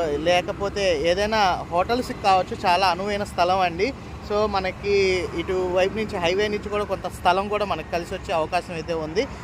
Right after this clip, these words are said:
So, మీకు ఇవంతా స్థలం అంతా చూపిస్తాను, అలాగే, ఆ, మీకు వెంచర్, ఆ, ఈ ఫ్లాట్ కూడా చూపిస్తాను. ఈ రెండు ఎకరాల నలభై ఒక్క సెంట్ల పొలం మన కన్వర్షన్ కూడా అయిపోయి ఉంది కాబట్టి ఎటువంటి వర్క్ అయినా స్టార్ట్ అయితే చేసుకోవచ్చు. అలాంటి అనువైన స్థలం మనకైతే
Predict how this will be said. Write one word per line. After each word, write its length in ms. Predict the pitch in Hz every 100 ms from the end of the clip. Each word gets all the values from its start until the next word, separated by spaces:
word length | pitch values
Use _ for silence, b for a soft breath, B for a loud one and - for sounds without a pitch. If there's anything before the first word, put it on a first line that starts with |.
| B 226
So, 60 |
మీకు 240 | 233 240 226
ఇవంతా 320 | 208 196 240
స్థలం 320 | - 185 202
అంతా 220 | 214 220 220
చూపిస్తాను, 580 | 214 214 208 220 190 226
అలాగే, 300 | 262 208 208 190 165
ఆ, 200 | 170 165
మీకు 260 | 165 170
వెంచర్, 360 | 170 175 214 180
ఆ, 340 | 170 156 -
ఈ 440 | 160 160 156 151 143 - - -
ఫ్లాట్ 320 | - 180 202
కూడా 140 | 214 214
చూపిస్తాను. 600 | 160 190 190 156 165 185
ఈ 100 | 214
రెండు 240 | 165 165
ఎకరాల 340 | 190 190 190 185
నలభై 320 | 170 160 175
ఒక్క 120 | 175
సెంట్ల 300 | - 156 156
పొలం 400 | 143 147 156 269 B B -
మన 120 | 151
కన్వర్షన్ 540 | 160 170 165 202 220 208
కూడా 160 | 214
అయిపోయి 340 | 190 180 214 208
ఉంది 180 | 185 190
కాబట్టి 460 | 190 180 185 185
ఎటువంటి 440 | 240 175 196 202 202
వర్క్ 260 | 175 -
అయినా 140 | 196 196
స్టార్ట్ 340 | - 170 170
అయితే 260 | 190 185 170
చేసుకోవచ్చు. 560 | 165 - 180 165 254 285 B B
అలాంటి 280 | 165 208 214
అనువైన 360 | 190 214 233 226
స్థలం 360 | - 196 240
మనకైతే 680 | 202 170 180 180 220 226 151